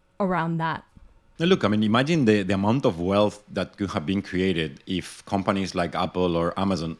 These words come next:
Speaker 2: not, not on, not to their customers, let's just narrow it down. Imagine if they have done this with their own employees, which give,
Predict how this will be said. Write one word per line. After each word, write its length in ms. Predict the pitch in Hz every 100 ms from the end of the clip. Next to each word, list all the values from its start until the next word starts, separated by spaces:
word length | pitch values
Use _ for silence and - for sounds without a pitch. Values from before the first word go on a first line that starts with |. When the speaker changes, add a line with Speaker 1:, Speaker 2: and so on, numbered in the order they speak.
| -
Speaker 2:
not, 200 | 123 120
not 200 | 123 107
on, 280 | 113 110 117
not 240 | 151 -
to 80 | 120
their 200 | 104 92
customers, 540 | - 87 - 78 -
let's 300 | 95 95 - - _ -
just 200 | 98 92
narrow 240 | 101 104
it 300 | 101 90 80 85
down. 320 | 80 78 73 95
Imagine 380 | 104 120 156 143
if 120 | 85
they 120 | 101
have 180 | 107 92
done 200 | 92 90
this 180 | 92 80
with 180 | 98
their 140 | 92 90
own 100 | 110
employees, 520 | 98 87 104 - - - - - - 78
which 300 | 85 73 -
give, 380 | 98 104 -